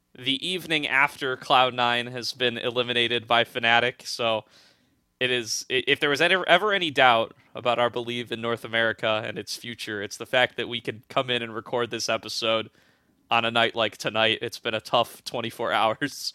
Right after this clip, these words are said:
for those of us in North America. Still holding out hope for N R G up against G two, but, uh,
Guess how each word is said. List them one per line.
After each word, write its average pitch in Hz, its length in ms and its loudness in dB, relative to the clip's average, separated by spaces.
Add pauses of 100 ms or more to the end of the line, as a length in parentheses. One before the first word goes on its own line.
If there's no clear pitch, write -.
(300)
for 135 140 -4
those 123 200 2
of 117 80 -12
us 113 160 -2
in 117 80 -10
North 110 200 -4
America. 110 340 -4
Still 180 240 0
holding 165 200 2
out 143 120 4
hope 139 260 0 (680)
for 123 120 -2
N 120 140 0
R 120 140 0
G 113 320 -6
up 117 160 -2
against 113 280 -6
G 110 160 -8
two, 107 360 -6
but, 107 180 -2
uh, 95 240 -2